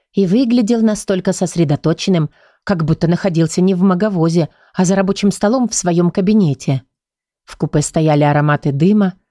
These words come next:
кожаных чемоданов, табака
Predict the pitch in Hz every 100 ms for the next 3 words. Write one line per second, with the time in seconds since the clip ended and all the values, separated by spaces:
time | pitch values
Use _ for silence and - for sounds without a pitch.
0 | _ _ 311 233 156 - - 156 143 143
1 | 202 208 - - _ _ - 147 143 -
2 | 185